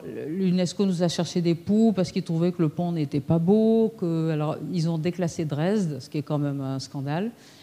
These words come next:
Et comme ils avaient déclassé Dresde, ils n'ont peut-être pas osé nous déclasser. Mais ce qui est intéressant dans notre querelle avec l'unesco,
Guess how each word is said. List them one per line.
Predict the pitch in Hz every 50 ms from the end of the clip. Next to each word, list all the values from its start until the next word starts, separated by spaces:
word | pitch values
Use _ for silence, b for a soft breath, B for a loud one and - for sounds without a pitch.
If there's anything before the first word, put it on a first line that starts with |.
| B B _ -
Et | - 160 151
comme | - - 185 180 175
ils | 160 170
avaient | 156 151 156
déclassé | 147 151 143 - 156 135 - 160
Dresde, | 147 151 170 185 180
ils | 165 156
n'ont | 151 143
peut-être | 147 156 139
pas | - - 160
osé | 151 143 143 160 160
nous | 160 156 147 147 143
déclasser. | 143 147 139 - 143 143 - - 196 214 220 -
Mais | 180 165
ce | 151 -
qui | - 214
est |
intéressant | 208 208 202 - 208 220 208 - 240 226
dans | 208 190 180
notre | 175 175 -
querelle | - - 175 175 190 196
avec | 185 156 160 156 -
l'unesco, | - 175 165 160 156 - - 208 226